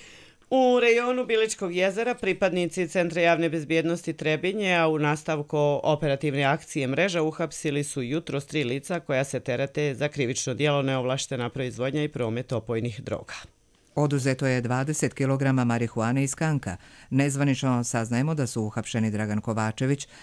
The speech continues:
Speaker 2: Davor Vuković i Predrag Ratković, sva trojica iz Trebinja.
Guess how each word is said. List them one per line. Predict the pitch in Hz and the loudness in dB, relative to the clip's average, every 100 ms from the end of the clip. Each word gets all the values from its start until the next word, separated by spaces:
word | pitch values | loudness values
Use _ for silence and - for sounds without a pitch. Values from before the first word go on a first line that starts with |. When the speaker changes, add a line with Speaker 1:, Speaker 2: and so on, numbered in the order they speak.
| - | -8
Speaker 2:
Davor | 117 127 127 131 | -2 0 2 0
Vuković | 131 131 135 131 - | -2 0 0 0 0
i | 131 | -2
Predrag | 127 123 123 123 120 | 0 -2 0 0 0
Ratković, | 127 131 - 90 92 - | -2 -2 -4 -6 -6 -6
sva | - 151 | -4 -2
trojica | 127 110 110 120 | 0 -2 -2 -2
iz | 117 | -2
Trebinja. | 117 95 95 92 | -4 -6 -6 -8